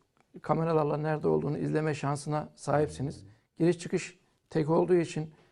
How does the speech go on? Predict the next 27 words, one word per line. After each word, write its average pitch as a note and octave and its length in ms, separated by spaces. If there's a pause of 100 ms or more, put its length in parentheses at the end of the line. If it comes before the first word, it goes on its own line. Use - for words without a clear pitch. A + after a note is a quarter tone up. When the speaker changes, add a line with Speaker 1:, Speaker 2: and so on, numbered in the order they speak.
(160)
Speaker 1:
örneğin E3+ 300
size E3+ 300
bir, D#3+ 220 (560)
e, - 40 (540)
birisi D#3+ 300
geldi, D3 320
misafiriniz D#3 600
geldi. D3 420 (300)
Sizden E3 400
teyit E3 380
alınarak, E3 560 (340)
e, C3+ 40
Speaker 2:
Hı - 60
hı. C#3 320
Speaker 1:
içeriye C#3+ 400
alınıyor. D3 300
Bu E3 100
da E3+ 200 (280)
Kırklareli E3 380
Speaker 2:
Da-, A#2+ 300
davetsiz C3+ 460
misafir C#3+ 440
Speaker 1:
<laughs> D#3+ 120
Speaker 2:
olasılığını D3 460
düşürüyor D#3+ 360
diyorsunuz. A2 380
Speaker 1:
E, - 560